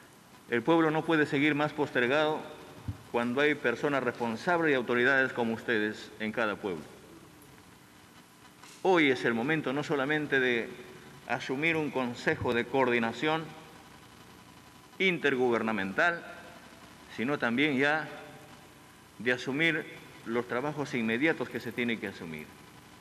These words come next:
Los trabajos inmediatos que el pueblo está exigiendo, pero con transparencia, con lealtad. Hay que devolverle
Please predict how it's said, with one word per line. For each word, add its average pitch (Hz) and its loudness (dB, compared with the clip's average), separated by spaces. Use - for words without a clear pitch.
Los 104 -8
trabajos 139 -4
inmediatos 151 0
que 131 0
el 113 0
pueblo 160 2
está 143 -2
exigiendo, 123 -6
pero 175 4
con 175 2
transparencia, 139 0
con 165 2
lealtad. 147 2
Hay 165 2
que 156 2
devolverle 135 4